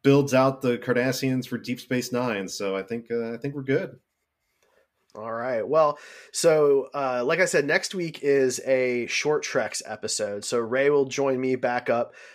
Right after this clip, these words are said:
Speaker 2: to talk about the animated double feature of Short Treks, which includes The Girl Who Made the Stars, as well as Ephraim and Dot. And so we'll be talking about those next week.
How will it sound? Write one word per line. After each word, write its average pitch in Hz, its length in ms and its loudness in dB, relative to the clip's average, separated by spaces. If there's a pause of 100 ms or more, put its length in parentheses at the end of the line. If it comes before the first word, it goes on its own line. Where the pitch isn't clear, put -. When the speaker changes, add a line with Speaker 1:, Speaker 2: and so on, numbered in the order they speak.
(120)
Speaker 2:
to 123 300 -2
talk 117 340 -2
about 113 520 -2
the 117 320 -8 (260)
animated 151 560 0
double 123 300 -2
feature 180 440 -2
of 107 80 -4
Short 113 280 -6
Treks, 107 340 -8
which 117 140 -8
includes 117 480 -4 (320)
The 127 80 -2
Girl 139 260 4
Who 139 140 -2
Made 123 240 0
the 117 80 -4
Stars, 165 640 -2 (340)
as 117 180 -2
well 120 180 2
as 113 180 -2 (120)
Ephraim 131 460 -2
and 107 300 -10
Dot. 107 360 -6 (120)
And 104 120 -14
so 113 140 -6
we'll 113 80 -2
be 120 120 -8
talking 131 240 -2
about 123 120 -2
those 127 180 0
next 143 280 -2
week. 120 260 -4